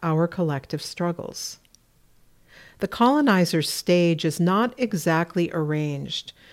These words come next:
for the kind of imperfect but trying to do better relations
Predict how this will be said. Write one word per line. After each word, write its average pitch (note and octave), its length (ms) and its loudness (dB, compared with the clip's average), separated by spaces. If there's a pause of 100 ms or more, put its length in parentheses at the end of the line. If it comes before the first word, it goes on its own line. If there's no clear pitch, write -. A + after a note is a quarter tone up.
(120)
for - 140 0
the E3+ 120 4
kind G3+ 480 2
of E3 240 0
imperfect G#3 960 0
but - 160 -2
trying G#3 600 2
to F#3+ 120 -4
do F3 260 0
better D#3 440 -2
relations C#3+ 800 -6